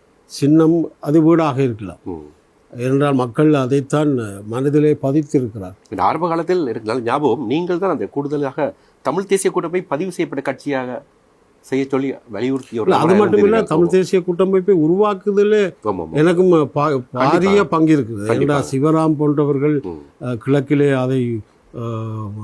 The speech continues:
Speaker 1: கருக்கொள்ள வைக்கின்ற போது,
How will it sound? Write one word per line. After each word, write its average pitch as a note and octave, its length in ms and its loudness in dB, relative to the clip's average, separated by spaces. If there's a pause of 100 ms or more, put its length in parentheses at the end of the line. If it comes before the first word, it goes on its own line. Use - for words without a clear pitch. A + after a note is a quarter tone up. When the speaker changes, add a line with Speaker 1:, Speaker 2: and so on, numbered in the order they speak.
(640)
Speaker 1:
கருக்கொள்ள C#3+ 640 0
வைக்கின்ற D#3 500 2
போது, D3+ 420 0